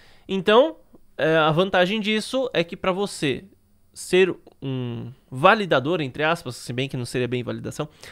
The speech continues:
você só precisa comprar Ethereum e deixar lá parado. Ponto. Acabou, né? É,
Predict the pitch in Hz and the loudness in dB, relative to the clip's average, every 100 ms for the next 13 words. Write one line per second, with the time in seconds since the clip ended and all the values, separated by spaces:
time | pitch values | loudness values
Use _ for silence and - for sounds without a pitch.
0 | - - - - 208 269 302 277 359 339 | -20 -20 -8 -4 0 2 0 0 -2 0
1 | 330 339 294 302 302 - 294 285 254 147 | -4 0 2 2 0 0 2 4 6 6
2 | 127 - _ - 277 160 - - - 247 | 4 -8 _ -4 -2 -2 -4 -16 -6 0
3 | 180 131 110 - _ - 123 151 - - | 4 4 2 -8 _ -10 -10 -10 -18 -20
4 | - - - - 131 135 139 135 131 | -20 -20 -16 -2 2 4 6 4 2